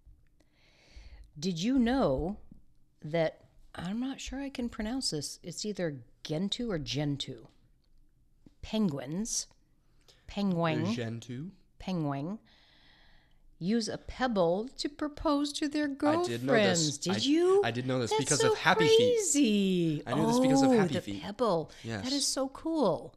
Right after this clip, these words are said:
Speaker 2: It's adorable.
Speaker 1: Like, that's very
Speaker 2: Not only do they use
Speaker 1: kinda human.
Speaker 2: Yeah. So they use pebbles to propose, but they also do it to, um, build their nest. So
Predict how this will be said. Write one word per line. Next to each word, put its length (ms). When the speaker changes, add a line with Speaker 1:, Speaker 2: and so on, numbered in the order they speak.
Speaker 2:
It's 160
adorable. 400
Speaker 1:
Like, 220
that's 260
very 420
Speaker 2:
Not 180
only 200
do 120
they 100
use 220
Speaker 1:
kinda 420
human. 520
Speaker 2:
Yeah. 280
So 300
they 140
use 200
pebbles 400
to 520
propose, 720
but 140
they 100
also 520
do 260
it 160
to, 280
um, 340
build 240
their 100
nest. 580
So 480